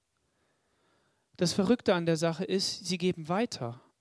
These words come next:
Was sie nicht mehr brauchen, das geben sie nach Ungarn, nach Polen, nach in, weiter in Osten.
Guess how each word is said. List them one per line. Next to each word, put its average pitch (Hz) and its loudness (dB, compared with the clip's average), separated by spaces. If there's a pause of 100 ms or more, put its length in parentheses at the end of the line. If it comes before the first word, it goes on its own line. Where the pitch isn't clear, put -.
(120)
Was 165 2
sie 254 -2
nicht 226 -2
mehr 156 -6
brauchen, 135 -2
das 170 0
geben 190 -2
sie 170 -4
nach 175 -2
Ungarn, 165 -2
nach 139 -6
Polen, 160 0
nach 139 -10
in, 143 -10 (100)
weiter 185 -2
in 143 -6
Osten. 151 -8